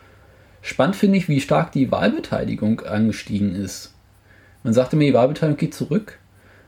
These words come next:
aber während sie zweitausendelf bei um die fünfzig Prozent lag,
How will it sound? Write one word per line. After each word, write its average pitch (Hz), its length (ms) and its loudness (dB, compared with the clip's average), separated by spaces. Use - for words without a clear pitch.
aber 131 340 4
während 131 260 4
sie 151 80 -2
zweitausendelf 135 800 2
bei 117 420 4
um 131 100 4
die 135 100 4
fünfzig 175 440 -2
Prozent 113 440 -4
lag, 107 400 0